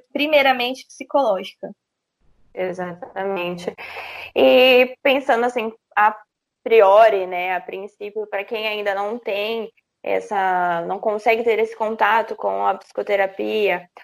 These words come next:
Speaker 2: ou a princípio, né, ai, durante aí as semanas de atendimento, e como que a gente pode lidar com essa ansiedade exacerbada, né, aflorada. Tem algumas técnicas, algumas formas durante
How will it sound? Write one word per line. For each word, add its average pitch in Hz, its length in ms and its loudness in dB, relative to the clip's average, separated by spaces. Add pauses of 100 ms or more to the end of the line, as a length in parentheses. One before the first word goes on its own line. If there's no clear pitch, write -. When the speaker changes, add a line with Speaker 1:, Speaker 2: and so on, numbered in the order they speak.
(140)
Speaker 2:
ou 226 360 6
a 233 60 6
princípio, 240 680 -8
né, 214 160 -4
ai, 220 420 -2
durante 214 540 -2
aí 220 180 2
as 214 140 -4
semanas 202 680 -4
de 208 80 -2
atendimento, 202 1040 -4 (400)
e - 100 -6
como 240 280 2
que 302 80 0
a 262 80 4
gente 269 280 -8
pode 240 360 4
lidar 254 600 -2
com 269 180 -4
essa 277 300 -4
ansiedade 262 680 -4 (420)
exacerbada, 214 880 0
né, 180 160 -4
aflorada. 196 1080 -2
Tem 208 220 -8
algumas 196 680 -8 (100)
técnicas, 202 1080 0 (260)
algumas 220 600 -2
formas 208 580 0
durante 240 640 -2